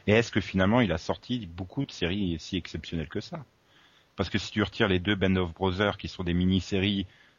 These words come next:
euh, Disparition qui sont des mini-séries et Urgence, euh, voilà, quoi. Enfin, je suis pas persuadé qu'il y ait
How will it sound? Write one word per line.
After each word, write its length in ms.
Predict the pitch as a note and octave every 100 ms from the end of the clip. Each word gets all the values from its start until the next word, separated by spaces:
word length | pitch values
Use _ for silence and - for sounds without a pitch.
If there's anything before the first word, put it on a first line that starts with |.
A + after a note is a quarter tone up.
| _
euh, 120 | - F2
Disparition 580 | F#2 - F#2+ F#2+ -
qui 100 | G2 -
sont 140 | F2+
des 80 | F2
mini-séries 560 | F#2 F#2 F2 F#2+ G2
et 140 | F#2+ F#2
Urgence, 600 | F2+ D#2+ G2+ D3 D3+ -
euh, 260 | D#2 D#2 D#2 F#2+ F#2+
voilà, 180 | - C3
quoi. 180 | F3 A2
Enfin, 260 | F#2 F2 E2 D#2+ E2 - -
je 40 |
suis 60 | -
pas 120 | G#2
persuadé 480 | - F2 - F#2 C3+
qu'il 220 | - F2
y 140 | E2
ait 120 | D2+